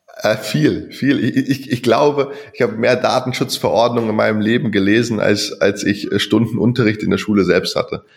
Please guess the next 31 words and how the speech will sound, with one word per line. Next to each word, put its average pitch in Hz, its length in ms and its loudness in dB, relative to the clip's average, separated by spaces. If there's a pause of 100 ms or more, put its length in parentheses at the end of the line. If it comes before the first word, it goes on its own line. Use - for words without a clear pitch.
(200)
in 87 60 -4
den 87 80 2
letzten, 85 380 0
in 82 80 -4
den 85 100 0
letzten, 82 640 -2
ähm, 82 380 0 (160)
zwei, 90 200 0
drei 85 180 0
Jahren. 82 280 2 (480)
Aber, 95 420 2
ähm, 95 420 2 (1040)
das 98 160 -2
im 120 80 4
Kontext 104 420 0
zu 95 160 -4
halten, 95 460 0 (640)
es - 100 -2
sind 151 140 2
immer 143 180 2
zwei 101 280 0
große 104 340 0
Begriffe. - 720 -6
Ja, 92 160 0
also 90 160 0
es 87 80 -6
gibt - 140 -2
einmal 107 180 2
das 104 120 0
Thema 90 240 -2
Datenschutz. 120 680 -2